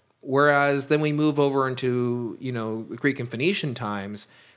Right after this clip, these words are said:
and we now see their heroes becoming more anthropomorphized. You know, they're taking on,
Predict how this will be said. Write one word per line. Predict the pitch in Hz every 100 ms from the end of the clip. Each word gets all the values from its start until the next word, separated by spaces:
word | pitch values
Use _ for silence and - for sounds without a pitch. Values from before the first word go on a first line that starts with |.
| _ _ _ -
and | 127
we | 131
now | 139 139
see | 135 - 139
their | 127 123 120
heroes | 127 127 123 117 113 110 - - - _ _ _ -
becoming | 123 123 123 113
more | 101
anthropomorphized. | 98 101 92 95 85 87 85 82 - - -
You | 104
know, | 95
they're | 98
taking | - 135 127 123 117
on, | 113 113 107 107